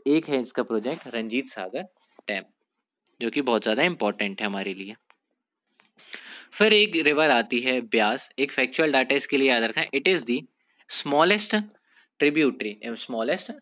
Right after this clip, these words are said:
right bank tributary, सॉरी, smallest right bank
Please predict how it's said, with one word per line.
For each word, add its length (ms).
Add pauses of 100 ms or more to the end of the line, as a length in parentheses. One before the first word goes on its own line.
right 320
bank 240
tributary, 560 (640)
सॉरी, 300 (540)
smallest 560
right 260
bank 360